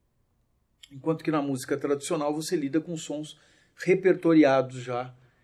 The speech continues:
e, e cuja referencialidade e detecção clara de proveniência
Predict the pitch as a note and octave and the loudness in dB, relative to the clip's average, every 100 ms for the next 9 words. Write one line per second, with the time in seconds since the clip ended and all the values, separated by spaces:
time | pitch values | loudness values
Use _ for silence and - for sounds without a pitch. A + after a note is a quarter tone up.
0 | _ _ _ _ - C#3 C#3+ - C#3+ - | _ _ _ _ -8 -6 -6 -8 -10 -2
1 | E3+ E3+ E3 D3+ D#3 D#3 C#3+ - D3+ C3 | 0 4 4 2 0 0 -2 -2 -2 0
2 | B2+ C#3 C#3+ B2+ C3+ - C#3+ C#3 C3 B2+ | 2 4 2 -2 -12 -10 -6 -2 -2 0
3 | B2+ B2 B2 F#3+ G3 F3+ - - E3 D#3 | -2 -4 4 4 6 0 0 -2 0 0
4 | C3 D3+ D#3+ D#3 C3+ B2+ B2 B2+ D#3 D#3+ | -2 2 6 6 4 -2 -6 -4 2 2
5 | D3+ D3 D3 F#3 E3 - G#2+ | 2 -2 -4 -8 -10 -12 -14